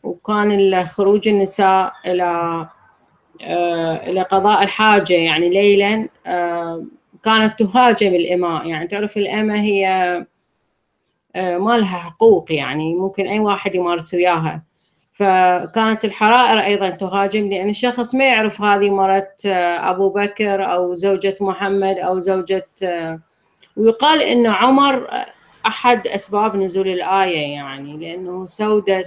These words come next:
كانت، آه، طويلة، ولما خرجت للخلاء لقضاء الحاجة قال لها: "عرفناك يا سودة". فمحمد، آه، يعني، زعل إنه النساء،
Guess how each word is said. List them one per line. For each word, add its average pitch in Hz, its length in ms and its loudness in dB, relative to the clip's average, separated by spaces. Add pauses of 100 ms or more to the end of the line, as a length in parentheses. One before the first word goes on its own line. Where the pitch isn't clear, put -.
(140)
كانت، 175 540 0
آه، 160 360 -6 (640)
طويلة، 190 720 4
ولما 175 460 -2 (120)
خرجت 185 680 -4 (180)
للخلاء 175 1080 -2
لقضاء 175 680 -2
الحاجة 202 520 2
قال 185 200 0
لها: 190 100 0
"عرفناك 180 580 0
يا 165 160 0
سودة". 156 460 -8 (800)
فمحمد، 233 920 2 (120)
آه، 185 540 -2 (1200)
يعني، 180 320 -4
زعل 185 480 2
إنه 160 840 -4
النساء، 175 560 -2